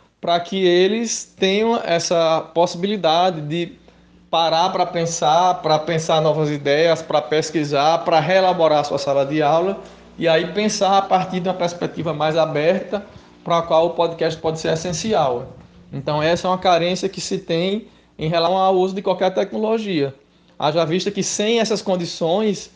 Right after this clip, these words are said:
de repente pode haver um uso apenas que reafirme perspectivas tradicionais,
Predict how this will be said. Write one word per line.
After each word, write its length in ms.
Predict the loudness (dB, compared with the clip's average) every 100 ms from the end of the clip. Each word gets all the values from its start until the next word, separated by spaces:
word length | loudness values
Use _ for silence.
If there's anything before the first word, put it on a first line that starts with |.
| _ _ _
de 100 | -2
repente 420 | 0 0 -2 -2
pode 160 | 0 0
haver 240 | 2 0
um 140 | 0 2
uso 480 | 2 0 -2 -4 -6 -14 -20 -2
apenas 560 | 2 2 0 2 0
que 160 | 0 0
reafirme 800 | 4 4 2 -2 -2 0 0 -2
perspectivas 680 | -4 -2 0 2 0 0 -2
tradicionais, 880 | 0 0 0 -4 -2 -2 -2 -6